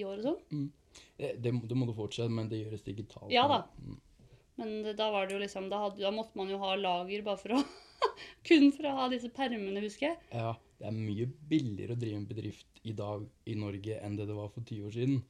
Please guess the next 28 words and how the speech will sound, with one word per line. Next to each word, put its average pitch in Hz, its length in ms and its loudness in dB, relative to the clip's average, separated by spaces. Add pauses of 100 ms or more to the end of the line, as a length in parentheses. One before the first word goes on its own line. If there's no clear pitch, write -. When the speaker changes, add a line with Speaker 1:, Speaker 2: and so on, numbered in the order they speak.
(100)
Speaker 1:
Er 175 240 2
det 269 80 4
det? 403 260 -6
Speaker 2:
På 127 160 -2
grunn 107 380 0
av 104 340 -2
teknologi. 104 460 -6
Ja, - 240 -12
altså, 147 260 4
hvis 139 220 2
du 139 100 0
ser 131 160 2
bort 127 320 -6
ifra 110 240 -4
skatter 104 640 -8
og, 98 80 -8
skatter 104 320 -8
og 92 140 -6
avgifter 92 180 -6
Speaker 1:
Ja, 240 140 4
Speaker 2:
og 107 80 0
sånn 107 100 0
da. - 80 -6 (240)
Speaker 1:
for 240 140 4
de 294 80 10
har 302 80 4
blitt 269 100 2
høyere. 190 240 6